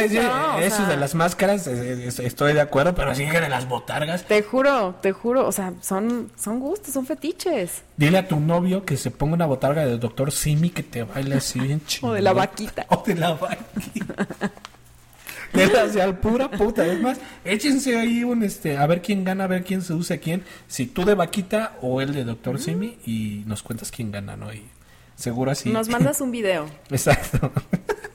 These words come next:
Speaker 2: Seguro así no se pierde la pasión. Ok. ¿Por qué? Ah, viene Nico Sastre, pero bueno, a ver. ¿Por qué se puede pasar de vaginal a anal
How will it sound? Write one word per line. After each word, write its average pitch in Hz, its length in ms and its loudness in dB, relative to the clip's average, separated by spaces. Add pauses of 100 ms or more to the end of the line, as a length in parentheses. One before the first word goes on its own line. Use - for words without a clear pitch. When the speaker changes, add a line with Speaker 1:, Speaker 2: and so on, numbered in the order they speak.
(520)
Speaker 2:
Seguro 143 300 0
así 180 140 0
no 151 100 0
se 143 100 -6
pierde 110 240 -6
la 104 80 -12
pasión. - 340 -14 (140)
Ok. 127 220 -6 (1700)
¿Por 190 260 4
qué? 330 360 0 (760)
Ah, 220 1160 2 (380)
viene 135 340 0
Nico 135 260 0
Sastre, - 500 -2
pero 104 200 -8
bueno, 104 200 -10
a - 20 -12
ver. 98 140 -14 (640)
¿Por 202 260 4
qué 320 180 4
se 285 160 2
puede 226 480 2
pasar 151 580 0
de 123 120 -4
vaginal 127 720 -4 (160)
a 117 440 -2
anal 117 540 -4